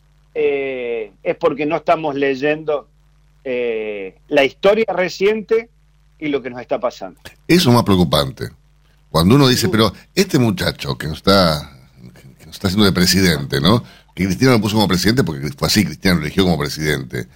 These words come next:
Speaker 2: Este muchacho, ¿qué canal está mirando?" Eh, porque, a ver, eh, me está proponiendo algo que va en contra de mis intereses.
Speaker 1: Mira, los que estuvimos casados alguna vez,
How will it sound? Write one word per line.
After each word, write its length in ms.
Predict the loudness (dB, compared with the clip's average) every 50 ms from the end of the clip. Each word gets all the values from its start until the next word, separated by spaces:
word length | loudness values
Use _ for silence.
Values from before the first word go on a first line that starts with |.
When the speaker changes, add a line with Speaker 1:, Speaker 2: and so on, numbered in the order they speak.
| _ _ _ _ _ _ _ _ _ _
Speaker 2:
Este 180 | -2 0 2
muchacho, 420 | 2 4 2 2 2 0 -2 -2 -2
¿qué 100 | 0 0
canal 180 | 2 2 2
está 160 | 2 0 -2 -4
mirando?" 560 | -4 -6 -8 -8 -10 -10 -10 -8 -10 -10 -10 _ _ _ _ -20 -20 -20 _ _ _ _
Eh, 420 | -2 0 2 2 2 2 0 -2 -6 -8 -14 -20 -14 _
porque, 360 | -4 -4 -2 0 -2 -2 -2 -4 -8 -16 _ _ -20 -20 -16 -6 0
a 80 | 2
ver, 200 | 2 2 2 0 -4 -8 -10 -10 -12 -16 -18 -18 -20 -20 _ _ _ _ _ _ _ _ _ -16 -14 -10 -6 -6
eh, 120 | -6 -6
me 320 | -6 -8 -10 -4 -2 -2 0
está 160 | 2 2 4
proponiendo 600 | 4 4 2 2 2 2 4 4 4 4 4 4
algo 440 | 4 4 2 2 2 0 -2 -2 -6 -10
que 120 | _ 0 2
va 160 | 4 4 4
en 200 | 2 0 -2 -6
contra 600 | -2 2 2 2 4 2 2 2 2 2 0 -2 -6 _
de 140 | -4 -2 -2
mis 200 | 0 0 -2 -4 -6
intereses. 640 | -2 0 2 2 2 2 -2 -6 -12 -18 -20 _ _ _ _ _ _ _ _ _ _ _ _ _ _ _ _ -18 -18 -18 _ -20 -20 -20 -20 -20 _ _
Speaker 1:
Mira, 260 | 2 2 2 2 0 -4 -14 -20 -20 -20 -20 -20 -20 -20 _ -20 -20 _ _ _ _ _ _ _ _ -10 -6 -4 -4 -4 -6 -6 -4 -4 -2 0
los 260 | 2 4 4 4 4 2
que 80 | -2
estuvimos 460 | 0 2 2 2 2 0 -2 -4 -4
casados 520 | -2 -2 -2 -2 0 -2 -2 -2 0 -2 -2
alguna 340 | -4 -4 -6 -4 -2 -2 -2
vez, 340 | -2 -4 -6 -8 -12 -18